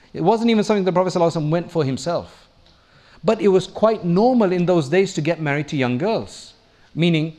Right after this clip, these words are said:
uh, as long as, uh, as long as they were mature enough. And then we've got a whole corpus of hadith to show, because she is one of the most prolific narrators of hadith, <coughs> more than her father. Her father has less hadith than she does.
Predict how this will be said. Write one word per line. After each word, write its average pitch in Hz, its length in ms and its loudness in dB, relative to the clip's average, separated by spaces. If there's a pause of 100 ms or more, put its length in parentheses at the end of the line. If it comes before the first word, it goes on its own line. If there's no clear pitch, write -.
(260)
uh, 151 120 -2
as 151 160 -2
long 180 200 2
as, 143 160 0
uh, 156 260 -2
as 147 140 -2
long 175 160 0
as 151 140 0
they 156 120 2
were 143 300 2
mature 151 420 0
enough. 110 320 -4 (420)
And 156 160 -2
then 220 220 0
we've 208 260 -2
got 156 300 -2
a 143 100 -4
whole 208 600 0
corpus - 600 -4
of 139 140 -6
hadith 131 600 -4 (400)
to 165 100 -2
show, 160 440 0
because 156 280 -6
she - 160 -6
is 185 100 -4
one 185 140 -2
of 160 40 0
the 160 60 0
most 170 300 -2
prolific 160 540 -4
narrators 143 480 0
of 120 100 -6
hadith, 120 340 -4 (240)
<coughs> - 220 -20
more 190 220 2
than 175 240 0 (240)
her 160 100 -2
father. 127 400 0 (240)
Her 151 60 -6
father 202 280 0
has 170 160 0
less 180 180 2
hadith 170 340 0
than 143 100 -4
she 208 160 -4
does. 98 320 -8